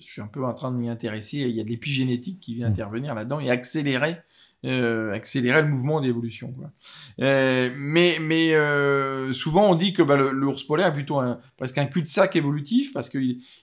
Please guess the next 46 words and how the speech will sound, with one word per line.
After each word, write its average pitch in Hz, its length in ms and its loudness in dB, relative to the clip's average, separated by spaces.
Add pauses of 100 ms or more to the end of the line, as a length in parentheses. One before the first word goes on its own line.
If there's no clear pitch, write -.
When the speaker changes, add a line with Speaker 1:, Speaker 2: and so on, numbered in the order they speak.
Speaker 1:
il 127 100 -4
est, 131 160 2
il 127 160 -2
a, 127 60 -2 (140)
c'est 123 220 -6
tellement 185 300 6
adapté, 190 640 2
il 151 80 0
est, 127 160 4
il 127 200 2
est 120 300 -2
carnivore, 170 920 2
euh, 131 160 0 (340)
il 131 100 -2
a 143 40 2
un 135 40 2
système 139 380 -4
digestif 131 540 -4
de 139 100 -2
carnivore, 165 840 2
il 131 260 0
ne 131 80 0
vit 131 240 -4
que 156 160 0
sur 143 180 -6
la 131 80 -2
banquise, 147 640 -4 (320)
il 123 100 0
a 127 60 0
absolument 156 440 -2
besoin 147 240 -4
de 147 60 -4
la 135 80 0
banquise. 147 640 -4 (960)
Et 180 120 4
puis, 277 400 4 (520)
on, 170 140 -12 (140)
on, 170 180 -4
on 170 80 0
s'aperçoit, 180 580 2
récemment, 160 520 2
il 165 80 0
y 143 40 0
a 139 40 4
eu, 165 200 4
euh, 127 340 4